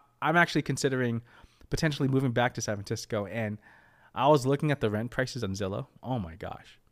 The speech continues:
The house I live in now, which is pretty nice, is about two thousand dollars per month, thirteen, fourteen, fourteen hundred square foot, feet,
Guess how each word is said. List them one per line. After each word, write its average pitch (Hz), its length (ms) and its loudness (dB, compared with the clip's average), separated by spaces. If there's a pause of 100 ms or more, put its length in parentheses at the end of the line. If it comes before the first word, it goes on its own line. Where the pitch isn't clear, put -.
(680)
The 120 80 0
house 139 260 0
I 104 80 -4
live 120 180 0
in 98 120 -2
now, 98 200 -6
which 107 160 -4
is 117 80 -8
pretty 110 280 -6
nice, - 360 -12 (680)
is 117 180 -2
about 101 360 -4 (880)
two - 160 -4
thousand 110 280 -2
dollars 87 180 -10
per - 140 -4
month, 113 400 -2 (680)
thirteen, 117 280 -2
fourteen, 117 420 -2
fourteen 170 260 -2
hundred 151 180 -4
square 131 240 -4
foot, 143 340 -4
feet, - 460 -6